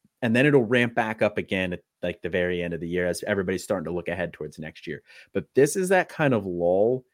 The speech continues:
where you might be able to catch somebody and get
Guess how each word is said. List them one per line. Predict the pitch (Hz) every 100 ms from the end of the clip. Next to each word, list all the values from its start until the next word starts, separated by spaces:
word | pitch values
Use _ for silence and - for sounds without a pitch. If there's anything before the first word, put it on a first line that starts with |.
| _ _ _ -
where | 107 107
you | 110
might | 104 117 165 170
be |
able | 170 160
to | 139
catch | 143 120 -
somebody | 120 104 101 95 92 90 -
and | 98 95
get | 110 104